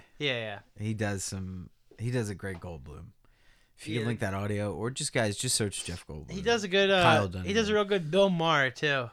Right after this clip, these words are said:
Speaker 2: yeah,
Speaker 1: Yeah,
Speaker 2: he
Speaker 1: that's a good
Speaker 2: does.
Speaker 1: one.
Speaker 2: And he put his little face swaps on him, so you really think it's good.
Speaker 1: He puts the face swaps on him, and you think it's the real deal.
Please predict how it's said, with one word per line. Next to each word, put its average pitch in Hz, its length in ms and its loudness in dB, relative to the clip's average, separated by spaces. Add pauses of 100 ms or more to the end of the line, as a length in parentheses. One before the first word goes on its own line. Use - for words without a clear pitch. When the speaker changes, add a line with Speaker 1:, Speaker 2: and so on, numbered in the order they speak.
(140)
Speaker 2:
yeah, 107 640 -2 (180)
Speaker 1:
Yeah, 107 100 -4
Speaker 2:
he - 0 - (100)
Speaker 1:
that's 98 100 -6
a 98 160 -4
good 95 80 -6
Speaker 2:
does. - 120 -6
Speaker 1:
one. - 100 -10
Speaker 2:
And - 80 -6
he 120 60 0
put 160 160 0
his 127 160 2
little 113 160 2
face 120 340 2
swaps 95 360 -2
on 90 140 -4
him, 90 140 -8
so - 160 -8
you 95 160 -8
really 87 220 -6
think - 360 -16 (380)
it's - 220 -18
good. - 180 -16
Speaker 1:
He - 80 -12
puts 226 260 -4
the 196 120 -6
face 202 280 -4
swaps 160 420 -2
on 135 300 -6
him, 123 80 -12 (200)
and 147 140 -10
you 143 80 -8
think 156 260 -8
it's 139 160 -12
the 143 100 -10
real 151 160 -6
deal. 147 280 -8